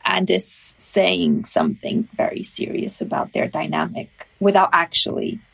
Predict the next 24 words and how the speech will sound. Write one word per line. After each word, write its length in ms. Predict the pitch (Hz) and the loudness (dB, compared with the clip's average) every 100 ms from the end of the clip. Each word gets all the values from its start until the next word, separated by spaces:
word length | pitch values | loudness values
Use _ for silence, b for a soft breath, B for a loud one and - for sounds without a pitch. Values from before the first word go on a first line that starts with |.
| - | -6
saying 340 | - - - | -2 -2 -2
anything 500 | - - - - 220 - _ _ _ _ 160 | -6 -8 -8 -10 -10 -16 _ _ _ _ 0
out 100 | - | 0
in 120 | 151 | -2
the 140 | - | -4
open. 420 | 165 - - 196 - _ - | -4 -4 -6 -6 -10 _ 2
Uh, 140 | 185 | 4
just 220 | 180 196 | 4 2
composition 560 | - 208 190 170 - 170 | 2 2 2 2 2 0
is 220 | 165 170 | 0 -2
a 60 | 185 | -2
super 320 | - 185 175 | -2 -2 -2
major 320 | 180 175 - | -4 -6 -6
part 360 | - 196 190 180 | -4 0 2 0
of, 100 | - - - | -4 -12 -10
of 140 | 185 | -8
this 220 | - 170 - | -4 -4 -2
film 440 | - - - 180 b b b b _ | -2 -2 -4 -8 b b b b _
in, 520 | 170 175 170 170 165 - _ _ - | 0 2 2 0 -2 -4 _ _ -6
in 300 | 180 180 180 | -2 0 4
not 160 | 190 | 4
a 60 | 190 | 4
protruding 600 | - - - 180 - - | 0 -2 0 0 0 -2
way. 320 | 160 185 - | -2 -2 -4